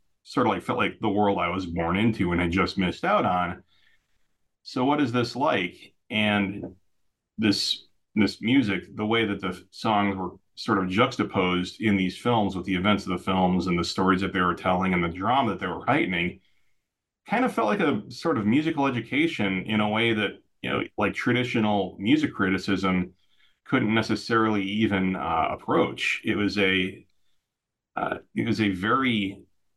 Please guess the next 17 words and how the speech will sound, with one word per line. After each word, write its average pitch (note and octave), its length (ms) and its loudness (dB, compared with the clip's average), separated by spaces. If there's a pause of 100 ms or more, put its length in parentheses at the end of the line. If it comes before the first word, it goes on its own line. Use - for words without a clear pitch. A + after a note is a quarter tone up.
(120)
fascinating A#2 540 0
window A2 320 2
into F#2 340 -2
how, G#2+ 720 -2 (120)
uh, F2 240 2 (100)
how A2+ 360 0
we G2+ 280 0
kind A2 300 0
of, F#2+ 180 -2 (200)
uh, D#2 280 2 (1400)
how B2+ 120 -4
we A2 80 0
sort A#2 220 0
of G2+ 60 2
associate, G2 920 -2 (320)
uh, C2+ 300 0 (800)
uh, - 180 -4